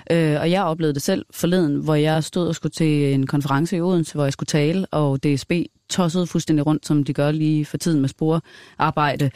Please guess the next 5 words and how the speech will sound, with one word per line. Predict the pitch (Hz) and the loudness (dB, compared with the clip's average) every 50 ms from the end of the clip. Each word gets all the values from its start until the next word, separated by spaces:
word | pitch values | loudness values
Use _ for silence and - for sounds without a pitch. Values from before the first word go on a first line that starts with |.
| - - - - - - | -8 -16 -20 -10 -4 0
øh, | 156 160 151 143 143 - | 2 2 2 2 2 0
og | - 151 151 143 135 - - - | 0 0 0 0 -2 -4 -8 -6
komplet | - - 165 147 - - 175 170 - | -2 0 0 0 0 0 -2 -2 -2
upålidelige | 160 156 160 165 165 165 165 143 143 143 | -2 -2 0 0 2 2 2 0 0 0
togtider. | 131 160 165 180 - - - 156 151 151 151 | 0 0 0 -2 -2 -2 0 0 0 0 0